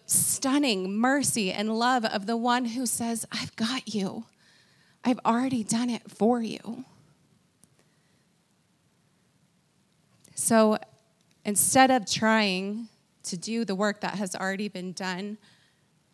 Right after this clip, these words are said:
I am learning what it means to surrender my life to the Holy Spirit, who I walk with out of joy,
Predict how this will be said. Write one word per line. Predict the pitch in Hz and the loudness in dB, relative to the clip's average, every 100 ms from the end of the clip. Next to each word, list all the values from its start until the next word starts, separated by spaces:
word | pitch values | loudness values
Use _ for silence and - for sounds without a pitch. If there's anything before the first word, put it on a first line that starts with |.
| _ _ | _ _
I | 190 214 | -2 0
am | 220 | 0
learning | 196 202 208 226 247 254 214 | 0 -2 -2 -2 -2 -4 -4
what | 202 | -4
it | 202 - | -2 -4
means | 202 208 208 180 | -4 -4 -4 -6
to | - 185 | -4 -4
surrender | - 180 180 190 - - - _ | -4 -4 -6 -6 -6 -6 -10 _
my | 185 190 | -6 -4
life | 185 - - | -2 -4 -6
to | - | -8
the | 185 | -6
Holy | 180 180 175 | -2 -2 -2
Spirit, | 196 - - - - | -4 -4 -6 -6 -8
who | 185 220 | -6 -4
I | 214 | -4
walk | 202 190 208 | -4 -6 -6
with | 202 208 | -6 -6
out | 180 | -6
of | 180 | -6
joy, | 160 - - - 196 | -8 -8 -6 -6 -10